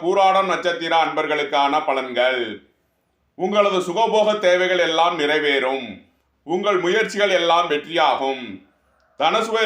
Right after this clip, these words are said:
ராசியாக கொண்ட உத்திராடம் ஒண்ணாம் பாத நட்சத்திர பலன்கள். மாலை நேரத்தில் உங்களுக்கு நன்மைகள் ஏற்படும் ஒரு நல்ல நாள். மகரத்தை ராசி அல்லது லக்னமாக கொண்டவர்களுக்கான பலன்கள்.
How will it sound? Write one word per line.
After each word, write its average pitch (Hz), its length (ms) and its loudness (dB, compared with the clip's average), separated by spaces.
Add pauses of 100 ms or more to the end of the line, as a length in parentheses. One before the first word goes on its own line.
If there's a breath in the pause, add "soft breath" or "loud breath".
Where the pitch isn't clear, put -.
ராசியாக 185 640 2
கொண்ட 175 180 -2 (140)
உத்திராடம் 180 500 2
ஒண்ணாம் 175 320 0
பாத 160 220 2
நட்சத்திர 151 500 -2 (140)
பலன்கள். 135 520 0 (1040)
மாலை 196 480 2
நேரத்தில் 202 440 2
உங்களுக்கு 180 420 0
நன்மைகள் 180 420 0
ஏற்படும் 170 380 0
ஒரு 151 120 0 (100)
நல்ல 147 180 2 (160)
நாள். 131 420 2 (2250)
மகரத்தை 214 540 2
ராசி 190 360 4
அல்லது 170 300 2
லக்னமாக 170 640 2
கொண்டவர்களுக்கான 143 920 2
பலன்கள். 127 560 0